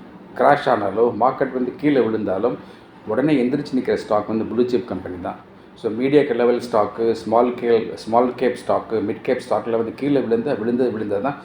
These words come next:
எந்திரிச்சு வந்து பழைய லெவலுக்கு வர்றதுக்கே நேரமாகும். அதை பழைய, நீங்க வாங்கின பழைய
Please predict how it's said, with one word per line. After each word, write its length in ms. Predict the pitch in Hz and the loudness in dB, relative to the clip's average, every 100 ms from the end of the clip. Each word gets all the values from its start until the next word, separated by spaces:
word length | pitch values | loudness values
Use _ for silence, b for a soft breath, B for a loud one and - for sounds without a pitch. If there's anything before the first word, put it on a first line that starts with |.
| B B - | B B -6
எந்திரிச்சு 360 | 123 147 147 | -2 -2 0
வந்து 220 | 127 123 147 | 2 2 0
பழைய 320 | 104 113 120 | 2 2 4
லெவலுக்கு 420 | 113 131 117 110 | 4 2 0 0
வர்றதுக்கே 300 | 113 - 110 | 0 0 0
நேரமாகும். 500 | 107 113 104 110 110 | 0 0 0 0 0
அதை 140 | 101 98 | -2 -2
பழைய, 240 | 104 117 | 4 4
நீங்க 220 | 113 107 | 4 0
வாங்கின 340 | 101 120 135 123 | 0 2 2 0
பழைய 240 | 107 117 | 2 2